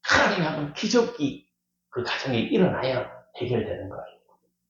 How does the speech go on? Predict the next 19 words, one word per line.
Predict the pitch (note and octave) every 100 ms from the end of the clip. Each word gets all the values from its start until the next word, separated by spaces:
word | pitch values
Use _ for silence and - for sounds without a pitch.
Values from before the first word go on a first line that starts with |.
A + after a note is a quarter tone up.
| _ _ -
놀라운 | A2+ C3 C3 A#2
기적의 | - - E3 A2+
역사가 | - - - - - _ _ _ _
일어나게 | C#3 A#2+ G#2+ A2 A2
되기를 | A2+ - -
우리 | -
함께 | - - - - - - _ _ _ -
축복하고 | - - C#3 - - G2
기도할 | - F3+ - A2+
수 | -
있게 | - A2
되기를 | - B2 A2+
바랍니다. | A2+ - A2+ A#2 - - - _ _ _ _ - - - - - -
인생은 | D3+ D3 D3 A3 G#3+ A#2 -
광야길이라 | - - B3+ - - - - - - - _ _ _
시험이 | - A#3 A3+ F3+
많고 | - - - - - - _ _
핍박이 | - - -
많고 | - - - _ -